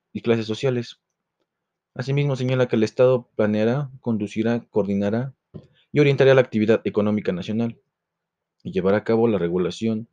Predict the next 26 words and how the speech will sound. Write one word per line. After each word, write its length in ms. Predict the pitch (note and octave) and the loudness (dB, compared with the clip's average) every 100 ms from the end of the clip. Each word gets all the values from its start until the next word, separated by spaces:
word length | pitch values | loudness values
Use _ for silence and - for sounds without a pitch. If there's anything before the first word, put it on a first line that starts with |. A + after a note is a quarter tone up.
| _ _ _ _ - | _ _ _ _ -10
y 100 | C3+ | -2
fomento 420 | B2 A#2 A2+ A#2 | 2 4 2 2
de 60 | |
las 120 | G2+ G2 | 2 0
actividades 540 | - G#2 G#2 G#2+ G#2 | -4 -2 2 2 0
que 300 | G#2+ G2+ - _ _ _ _ _ | 0 0 -2 _ _ _ _ _
demanda 360 | A2 A2+ A#2 A#2+ | 0 2 4 2
el 80 | A2+ | 0
interés 320 | G#2+ A2 A2 | 2 0 0
general 500 | A2 A2 A#2+ C3 - _ | -4 0 0 -2 -6 _
y 80 | A#2 | -12
que 120 | - | -4
el 60 | A#2 | -4
desarrollo 380 | G#2+ A2+ A2+ A#2 | 0 0 2 2
económico 640 | A2+ A2+ A2+ A#2 A#2 - _ - _ _ _ _ _ | 0 0 0 -2 -4 -8 _ -20 _ _ _ _ _
nacional 520 | A#2 A2+ A2 A#2 A#2+ _ _ _ _ _ | -4 0 0 0 -2 _ _ _ _ _
concurrirán 600 | B2+ B2 B2+ A#2+ A#2 A#2+ | -10 -4 0 4 4 2
al 80 | A2+ | 0
sector 340 | G#2 A#2+ G#2 | -2 -2 -2
público, 600 | C3 B2 A#2+ - A#2+ - _ _ | -2 -4 -8 -4 -6 -6 _ _
el 100 | G#2+ | -8
sector 280 | A2+ - A#2+ | -8 -4 -4
social, 520 | A2+ - C3+ C#3 C#3 _ _ | -4 -2 -2 -2 -8 _ _
el 80 | G#2 | -10
sector 280 | A2 G#2+ A#2+ | -6 -4 -2
privado, 520 | A2 A2+ C3 C3+ C3+ | 0 0 0 -2 -10